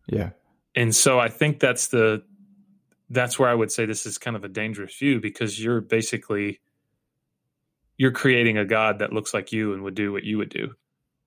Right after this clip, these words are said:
Speaker 1: Mm, mm-hmm.
Speaker 2: Instead of what the Bible says about God, and that's God being a God of justice.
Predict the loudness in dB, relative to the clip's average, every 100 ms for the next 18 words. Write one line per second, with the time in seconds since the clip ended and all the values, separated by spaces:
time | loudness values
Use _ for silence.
0 | _ _ _ _ _ _ _ 0 2 0
1 | -4 -18 -4 -2 0 2 2 0 -4 0
2 | 2 0 0 -2 -2 -4 -4 -2 -4 -4
3 | -8 -4 -2 -2 -6 -8 -6 -4 -4 -2
4 | -2 0 -2 -6